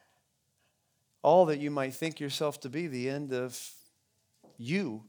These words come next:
is at hand. Paul addresses this at the very end of his first letter in the Corinthian church when he says in First Corinthians seven,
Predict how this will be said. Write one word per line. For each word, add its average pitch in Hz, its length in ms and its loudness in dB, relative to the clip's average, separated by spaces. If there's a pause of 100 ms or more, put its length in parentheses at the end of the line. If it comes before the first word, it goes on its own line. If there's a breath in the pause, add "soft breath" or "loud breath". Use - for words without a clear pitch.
(400)
is 117 200 -8
at 117 140 -4 (100)
hand. 123 260 -12 (1500 soft breath)
Paul 170 200 10
addresses 143 420 6
this 135 220 0
at 123 100 -10
the 127 80 0
very 135 420 2
end 135 280 2
of 117 80 -2
his 120 120 -2
first - 320 -2
letter 135 240 2
in 120 120 -2
the 117 80 -4
Corinthian 127 420 -4
church 139 380 -2
when 127 60 -6
he 113 40 -6
says 120 240 -2
in 117 60 -6
First 131 340 -4
Corinthians 123 460 -6
seven, 120 480 0